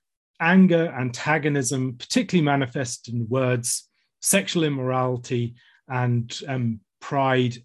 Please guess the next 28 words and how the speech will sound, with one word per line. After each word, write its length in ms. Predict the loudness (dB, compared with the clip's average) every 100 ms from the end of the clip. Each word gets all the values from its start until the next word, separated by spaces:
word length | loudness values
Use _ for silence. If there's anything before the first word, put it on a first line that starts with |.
| -10
and 120 | -6
greed, 400 | -2 0 0 -2
and 120 | -2
these 220 | -2 0
sorts 300 | 0 -2 -2
of 100 | -8
things. 280 | -6 -8 -6
These 240 | -2 -2 0
are 220 | -2 -4 -12
characteristic 800 | -6 -4 -4 -4 -4 -4 -8 -10
features. 520 | -8 -6 -8 -10 -14 _ _ _ -20 -18 -4
And 200 | -2 4
when 220 | 6 6
this 320 | 6 4 0
realm 420 | 0 0 2 0 -4
of 320 | -4 -4 -6 -12 _ _ _ -6
the 80 | -6
flesh 680 | 2 2 2 0 -6 -8 _ _ _ _ _
is 180 | -8 -2
dominant, 680 | 2 2 2 -2 -6 -12 -16 _ _ _ _
people 340 | -6 -4 0 2
end 200 | 2 0
up 180 | -2 -6
biting 460 | -2 0 0 -4 -4
and 100 | -4
devouring 600 | -6 0 2 4 2 0
each 200 | -6 -8
other. 220 | -10 -12